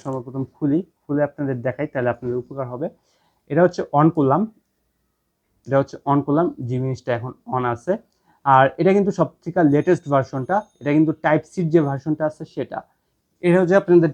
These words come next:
টেল লাইট, আর এই টেল লাইটের সুবিধা যেটা, এটা হচ্ছে আপনাদের ব্রেক লাইট, আর এটা হচ্ছে আপনাদের সিট পোস্টে লাগাইতে পারবেন। এই ধরেন আপনার সাইকেলের সিট পোস্ট, এটা আপনার সাইকেলের সিট পোস্টে লাগাইতে পারবেন। এভাবে করে এটা আপনার সাইকেলের সিট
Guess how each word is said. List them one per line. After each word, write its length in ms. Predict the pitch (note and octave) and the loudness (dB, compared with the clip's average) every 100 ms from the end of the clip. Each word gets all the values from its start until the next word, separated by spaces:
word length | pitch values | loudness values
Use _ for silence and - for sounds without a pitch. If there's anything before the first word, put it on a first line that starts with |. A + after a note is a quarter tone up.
| - | 2
টেল 160 | E3 D#3 | 4 4
লাইট, 200 | B2+ D3+ - - C3 | 2 -2 -6 0 2
আর 100 | C3 C3 | 2 0
এই 60 | C#3 E3+ | -4 0
টেল 140 | E3 F3 | 2 4
লাইটের 280 | E3+ D3 C#3+ | 2 -2 -2
সুবিধা 300 | - D#3 D#3+ E3 | 0 0 2 0
যেটা, 180 | D#3 C#3 C#3 | 0 0 -2
এটা 100 | C3+ | -4
হচ্ছে 140 | C3+ C#3+ | -6 -8
আপনাদের 240 | B2+ C#3 B2+ A2+ | -6 -6 -6 -4
ব্রেক 200 | C#3+ C#3+ _ _ - A#2+ | -2 -2 _ _ -8 -2
লাইট, 240 | B2 C3 _ _ _ _ | -2 -4 _ _ _ _
আর 160 | B2+ B2+ B2+ D3+ | -2 -2 -2 -2
এটা 120 | F#3 | 0
হচ্ছে 160 | F3+ F3 E3 | 0 0 0
আপনাদের 340 | E3 D#3 D#3+ C#3 - | 2 4 2 0 -6
সিট 160 | D3+ - | -14 -6
পোস্টে 240 | E3+ E3 D#3 | -6 0 2
লাগাইতে 240 | D3+ C#3+ C#3+ | 2 2 0
পারবেন। 200 | D3 E3+ E3 _ - | 0 -6 -10 _ -6
এই 60 | C#3 | -2
ধরেন 160 | C#3+ C#3 | 0 -2
আপনার 160 | B2+ C3+ | -4 -6
সাইকেলের 280 | C#3 C3 B2+ - | -4 -6 -6 -10
সিট 140 | D3 - | -14 -8
পোস্ট, 240 | D#3 - _ _ _ _ - | -8 -8 _ _ _ _ -10
এটা 120 | B2+ B2+ | -8 -6
আপনার 180 | C3+ C3 | -6 -6
সাইকেলের 260 | C3+ C3 B2 - | -4 -6 -6 -12
সিট 120 | C3+ | -14
পোস্টে 280 | D3 C#3 - C#3 C3+ | -12 -10 -8 -8 -6
লাগাইতে 260 | C#3 B2+ B2 | -6 -8 -8
পারবেন। 300 | C3 C3+ D3 D#3+ _ _ _ _ _ _ _ _ _ _ _ | -8 -4 -6 -6 _ _ _ _ _ _ _ _ _ _ _
এভাবে 200 | B2 B2+ B2+ | -10 -8 -6
করে 120 | C3 | -4
এটা 100 | B2+ B2+ | -4 -6
আপনার 180 | C3 B2+ | -6 -10
সাইকেলের 260 | C3+ C3 B2+ | -8 -8 -8
সিট 120 | - | -12